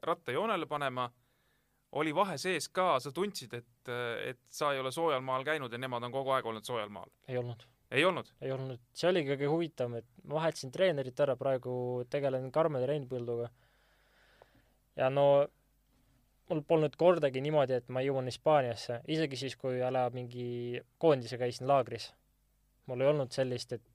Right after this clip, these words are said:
Speaker 2: ma tulen laagrisse, ma olen juba tugev. Sest ma tegin testi ära, ma vaatasin numbreid, et no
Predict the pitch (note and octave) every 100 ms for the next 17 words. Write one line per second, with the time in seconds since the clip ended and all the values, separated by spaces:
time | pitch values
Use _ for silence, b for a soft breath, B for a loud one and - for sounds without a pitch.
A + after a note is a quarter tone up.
0 | _ _ _ _ _ - C3 D3 C#3+ E3
1 | B2+ A#2 - B2 C3+ C3 D3 A#2+ B2+ A#2+
2 | G#2+ - _ _ _ _ _ _ _ _
3 | _ _ - C3+ C3+ D3 D3 E3+ E3+ -
4 | C#3+ C#3+ C3 C3+ D3+ B2+ - C3+ D3+ B2+
5 | A2+ - A2 A#2